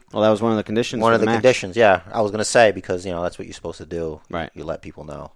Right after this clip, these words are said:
Speaker 2: Uh, <laughs>
Speaker 1: Mm-hmm.
Speaker 2: and, yeah, he had, like, mad welts on his back and stuff, but
Speaker 1: Mm.
Speaker 2: I guess we're missing out on some good storytelling, I guess.
Speaker 1: Maybe. Something.
Speaker 2: I was just more interested in N X T because of Charlotte Flair showing up,
Speaker 1: Mm-hmm.
Speaker 2: so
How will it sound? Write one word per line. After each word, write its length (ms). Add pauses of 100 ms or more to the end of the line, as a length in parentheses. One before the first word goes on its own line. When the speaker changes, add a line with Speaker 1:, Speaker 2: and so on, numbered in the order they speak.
Speaker 2:
Uh, 360
<laughs> 60 (280)
Speaker 1:
Mm-hmm. 200 (600)
Speaker 2:
and, 540
yeah, 320 (100)
he 220
had, 180
like, 180
mad 300
welts 280
on 120
his 100
back 300
and 100
stuff, 520
but 200
Speaker 1:
Mm. 40
Speaker 2:
I 60
guess 220
we're 80
missing 320
out 120
on 60
some 160
good 260
storytelling, 800
I 40
guess. 560 (600)
Speaker 1:
Maybe. 420
Something. 260
Speaker 2:
I 120
was 180
just 200
more 200
interested 380
in 80
N 120
X 180
T 180
because 440
of 180
Charlotte 340
Flair 220
showing 340
up, 240 (100)
Speaker 1:
Mm-hmm. 160
Speaker 2:
so 520